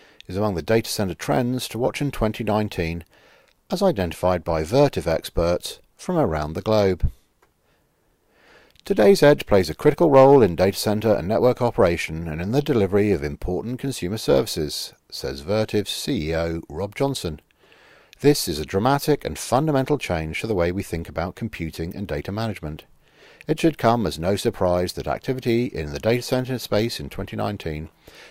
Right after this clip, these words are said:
will be focused squarely on innovation at the edge." The Vertiv data center trends include simplifying the edge. A smarter, simpler, more self-efficient edge of the network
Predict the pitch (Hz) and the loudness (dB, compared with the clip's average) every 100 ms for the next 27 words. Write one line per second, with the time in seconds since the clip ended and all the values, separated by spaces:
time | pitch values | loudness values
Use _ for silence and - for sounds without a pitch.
0 | _ 180 180 - 120 117 120 - 82 80 | _ -2 -2 2 2 2 -6 -2 0 0
1 | 82 85 - 65 67 - 85 92 78 90 | -2 -6 -10 -12 -12 -12 -10 -6 -6 -8
2 | 90 - 92 92 82 76 - - - _ | -10 -12 -8 -6 -4 -6 -8 -12 -14 _
3 | _ _ _ _ _ - _ - - _ | _ _ _ _ _ -20 _ -20 -20 _
4 | 160 170 165 156 135 107 104 - - 92 | 0 6 8 8 6 6 2 2 -4 -4
5 | 82 - 135 117 104 107 87 85 - 160 | -6 -4 0 2 0 -2 -4 -6 0 6
6 | 131 127 143 - - _ _ - - - | 6 4 -2 -10 -20 _ _ -16 -6 -2
7 | 185 95 - 80 78 69 87 101 98 - | -2 -2 -2 -2 -2 -2 0 0 0 -10
8 | - _ _ _ - - 147 151 147 147 | -14 _ _ _ -12 0 2 4 2 2
9 | - 120 120 113 95 82 - 98 104 95 | 2 2 4 4 4 -2 0 0 0 -2
10 | - 104 104 92 104 104 101 101 85 - | -2 -2 -2 -6 -4 -4 -4 -2 -2 -2
11 | 85 87 | -4 -4